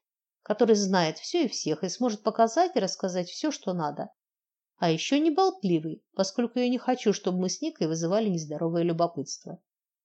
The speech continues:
С Никой? Ну да, не сидеть же ей одной в Москве, пока мамаша будет у моря прохлаждаться. Так все равно ваучеры будут оформлять на имя Анны Лощининой и Ники Майоровой.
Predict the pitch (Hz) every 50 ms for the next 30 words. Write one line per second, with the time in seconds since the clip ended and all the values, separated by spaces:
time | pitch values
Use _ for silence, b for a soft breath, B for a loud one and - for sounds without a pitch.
0 | _ _ _ _ _ _ _ _ - - - - - - 151 156 156 151 147 147
1 | 147 - - 196 214 240 269 285 269 _ _ _ _ _ _ _ _ _ _ _
2 | _ _ _ 185 196 294 330 226 - 170 175 196 226 254 233 208 208 - - 185
3 | 180 240 302 285 220 208 196 190 175 165 160 160 165 160 160 160 165 165 - -
4 | - 277 269 - - 185 - - 180 185 185 190 220 240 - - 170 160 170 170
5 | 190 180 - 190 175 156 147 151 151 - - 185 - - 160 160 156 147 151 151
6 | 151 - - - 208 - _ _ _ _ _ _ _ _ _ _ _ _ _ _
7 | _ _ _ - 294 277 - - 392 392 403 403 370 330 240 220 277 226 165 165
8 | - - 170 165 165 165 165 160 - _ 185 175 - 208 208 202 190 165 156 151
9 | 190 190 190 185 185 175 185 - - 214 202 190 185 180 175 180 180 175 - -
10 | - 302 302 269 202 175 165 170 185 226 226 - 208 185 170 165 151 165 180 190
11 | 180 170 175 196 -